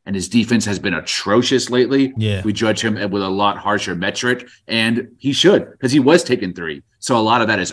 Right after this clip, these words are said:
Speaker 1: earned in that regard. But I think hypothetically, if he was drafted a little bit lower, I think the expectations would be a li-, little bit easier on him.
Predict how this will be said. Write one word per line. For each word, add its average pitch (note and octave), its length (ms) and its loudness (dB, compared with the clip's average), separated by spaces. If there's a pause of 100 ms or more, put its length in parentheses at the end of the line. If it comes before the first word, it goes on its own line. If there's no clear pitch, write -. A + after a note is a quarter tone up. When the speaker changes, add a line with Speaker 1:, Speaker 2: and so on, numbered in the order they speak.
(100)
Speaker 1:
earned G2 340 -2
in F2 120 -8
that F2 160 -6
regard. D#2+ 440 -4 (140)
But G#2+ 100 -2
I G#2 80 -2
think G#2+ 180 0
hypothetically, F#2+ 680 -6 (180)
if F#2 120 -6
he G#2 100 2
was G2+ 140 4
drafted F#2 340 2
a F2+ 60 0
little G#2+ 160 2
bit G#2+ 140 2
lower, G2 500 -2 (140)
I F2+ 100 -4
think G#2 160 0
the F2+ 120 0
expectations F2+ 600 -6
would F2+ 160 -6
be F2+ 120 0
a E2+ 40 -2
li-, G2+ 300 -2
little G#2+ 180 0
bit F#2 160 -4
easier F2+ 400 -4
on D2 120 -6
him. C#2+ 180 -14